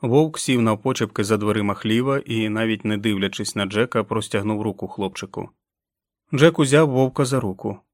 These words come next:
Здавалося, ніби він тримає якусь волохату істоту завбільшки з кролика. Вовк так сильно стиснув руку, що Джек мало не скрикнув, та навіть якби він закричав, навіть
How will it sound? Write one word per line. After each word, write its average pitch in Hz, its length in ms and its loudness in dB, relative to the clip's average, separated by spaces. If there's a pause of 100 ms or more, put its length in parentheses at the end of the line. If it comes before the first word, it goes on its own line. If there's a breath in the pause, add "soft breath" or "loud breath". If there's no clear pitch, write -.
(200)
Здавалося, 120 540 4
ніби 113 260 2
він 110 240 0
тримає 110 380 0
якусь 107 320 -2
волохату 113 500 0
істоту 123 440 -2
завбільшки 107 560 -2
з 123 80 -10
кролика. - 580 -10 (840)
Вовк 139 340 2
так 123 180 2
сильно 113 320 2
стиснув 107 440 -2
руку, 120 280 -2
що 107 280 2
Джек 104 280 0
мало 110 220 0
не 120 100 -2
скрикнув, 104 600 -4 (480)
та 185 120 0
навіть 139 240 4
якби 110 240 2
він 104 140 2
закричав, 101 720 0
навіть 101 400 -2